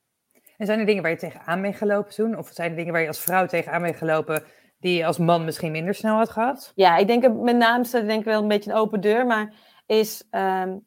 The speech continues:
Speaker 2: je hoeft maar een gesprek in te gaan. Dat wordt minder naarmate je ook ouder wordt. Ik word nu, was nu, toen vijfentwintig, nu vierendertig. Dus, dan zie je er ook gewoon anders uit, laat eerlijk zijn.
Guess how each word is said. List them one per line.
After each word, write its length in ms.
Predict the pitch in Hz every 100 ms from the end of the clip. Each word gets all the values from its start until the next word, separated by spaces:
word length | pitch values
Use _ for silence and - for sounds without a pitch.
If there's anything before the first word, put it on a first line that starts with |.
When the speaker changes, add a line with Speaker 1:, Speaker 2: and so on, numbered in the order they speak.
| _
Speaker 2:
je 140 | 202
hoeft 140 | 226 220
maar 200 | 220 226
een 140 | 247
gesprek 300 | 233 240 247
in 100 | 269
te 80 | 240
gaan. 180 | 226 233
Dat 80 |
wordt 260 | 208 202 -
minder 360 | 190 214 247 214
naarmate 360 | 196 190 180
je 60 | 185
ook 100 | 190
ouder 220 | 220 240
wordt. 220 | 233 262
Ik 140 | - 196
word 140 | 185
nu, 200 | 185 185
was 160 | 185 175
nu, 200 | 190 -
toen 180 | 240 226
vijfentwintig, 680 | 196 180 175 196 220 233
nu 160 | 214 208
vierendertig. 720 | 185 185 170 190 247 269 262 _
Dus, 320 | - - -
dan 140 | - 202
zie 120 | 220
je 60 | 190
er 60 |
ook 80 | 185
gewoon 140 | 196
anders 240 | 190 208 254
uit, 120 | 311
laat 120 | 233
eerlijk 200 | 214 247
zijn. 260 | 254 254